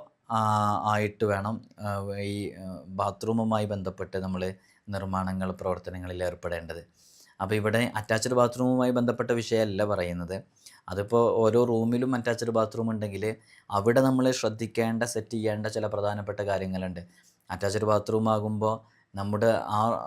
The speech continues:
ആ, അവിടെ തന്നെ ഏത് ഭാഗത്താണ് അത് ഏറ്റവും കൂടുതൽ ആപ്റ്റ് ആയിട്ടുള്ളത് നോക്കിയിട്ട് നമ്മൾ നോക്കുക. നമ്മൾ ഇത്തരം ശാസ്ത്രീയമായ വിഷയങ്ങളൊക്കെ മനസ്സിലാക്കി അതിനനുസരിച്ചാണ് ചെയ്യേണ്ടത്, നമ്മുടെ സൗകര്യത്തിനനുസരിച്ചല്ല. സൗകര്യത്തിനനുസരിച്ചും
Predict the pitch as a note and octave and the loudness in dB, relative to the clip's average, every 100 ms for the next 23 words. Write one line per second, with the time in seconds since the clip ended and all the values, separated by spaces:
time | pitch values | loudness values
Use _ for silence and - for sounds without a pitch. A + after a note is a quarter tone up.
0 | C2+ - G2+ F#2 - G2+ G#2+ A2 A2 A2 | -10 -10 -8 -6 -4 -2 0 -2 -2 -2
1 | A2 G#2 G#2+ G#2+ G2+ G2 G#2+ - A2 G#2 | 0 0 0 2 4 4 0 -4 -4 -2
2 | G2+ G2+ G#2+ G2+ G2+ G2+ G2+ G2+ - G2 | -2 -4 -6 -4 -2 0 0 -2 -4 -4
3 | F#2+ - G#2 G2 F#2+ G2 G2 G2 F#2+ F2 | -4 -4 -2 -2 -6 -8 -8 -6 -8 -8
4 | F#2+ F#2 G#2+ A2+ - _ - F#2+ G2 F#2 | -6 -4 -4 -6 -8 _ -8 -4 -2 -4
5 | F2 - - - - - C3+ D#3+ D#3 A2+ | -6 -12 -18 -20 -8 2 6 6 6 2
6 | - A#2+ B2 B2 C#3+ D#3 D#3 - - - | -2 0 0 2 2 4 0 -6 -20 -20
7 | - A#2+ G#2+ - A2+ - C#3 C#3 C#3+ C#3+ | -10 -8 -4 0 0 2 2 2 4 2
8 | D3+ C3+ - C3 C3+ C3 C3 C3 A2 A2 | 2 0 -2 0 0 0 -2 -2 -2 -4
9 | B2+ B2 A#2 - C#3+ C#3+ - _ G#2+ A2 | -2 -2 -2 -4 -6 -6 -18 _ -2 2
10 | C#3+ D#3 C#3+ C#3+ C3+ C3+ B2+ A#2+ A2+ G#2 | 2 2 2 2 0 0 0 0 -2 -2
11 | G2 G2 G2 - - G#2+ A#2 C3 C#3+ C#3 | -2 -2 -2 -2 0 0 0 -2 -2 -2
12 | B2+ G#2+ F#2 F#2 E2+ E2+ - _ _ _ | -2 -4 -6 -6 -8 -12 -16 _ _ _
13 | - A2+ B2+ C#3+ D#3 D#3 E3 D3+ C#3 - | 2 4 6 6 6 4 2 4 4 4
14 | D3 D3 - D#3 | 4 2 2 0